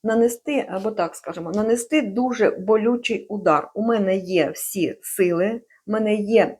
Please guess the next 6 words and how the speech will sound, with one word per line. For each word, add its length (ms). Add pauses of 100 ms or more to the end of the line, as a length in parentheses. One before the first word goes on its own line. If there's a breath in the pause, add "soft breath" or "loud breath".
резерви, 800 (840 soft breath)
в 80
мене 240
є 340
чим, 640
да? 300